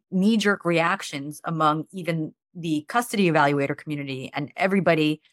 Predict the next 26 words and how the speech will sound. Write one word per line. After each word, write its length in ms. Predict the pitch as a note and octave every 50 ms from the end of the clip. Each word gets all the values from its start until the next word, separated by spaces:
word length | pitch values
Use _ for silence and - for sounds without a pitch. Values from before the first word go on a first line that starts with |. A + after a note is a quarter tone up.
| _ _ _ _ _ -
in 380 | G3 G#3 G#3 G3+ G3+ F#3+ F3+ D#3
the 180 | - F3+ F3 E3+
legal 280 | F3 F#3 F3+ G3+ F#3
profession 600 | - - F3 E3 - A3 A3+ A#3 - - F3+ E3 E3
and 260 | C#3 D#3+ D#3+ D3+ - -
in 240 | F#3 F#3 F3+ F3+
these 200 | F3+ E3+ E3 -
spaces 760 | - - - F3+ F#3+ A3+ G3+ - - D3+ C3+ B2+ C3+ C3+ - _ _ _ _ _ _ _ _ _
to 100 | - G3
just 220 | D#3 F#3 F3+ -
say, 140 | - F3 E3 D#3+ _ -
"If 120 | G3 -
you're 80 | B3 A#3+
not 200 | D4+ F4 F#4+ F4+
a 40 |
mass 280 | D4 C4+ B3+ B3+ - -
murderer, 600 | A3 G#3+ A3+ A#3 G#3+ F#3 C#3+ C3+ - - E3+ - _ _ _ _ _ _ -
it's 140 | G3 - -
gonna 180 | A#3+ A#3 A3+
be 140 | G3 G3+ F#3+
fifty-fifty." 800 | - - F#3+ - - F#3 D#3 - - E3 E3 - - - - _ _ _ _ _ _ _ _ -
But 100 | A3 F#3+
that 300 | G#3+ A#3 B3+ D4 D#4 -
really 540 | A#3+ A#3+ A#3+ A#3+ A#3+ A#3 A3+ A3 A3 - - F3+
doesn't 440 | D#3+ G3 F#3+ F#3 F3 G#3 G3 - -
examine 800 | - E3+ D#3 D#3+ D#3 F3 E3 E3+ E3 E3 D#3+ D#3 D#3 D3+ D3+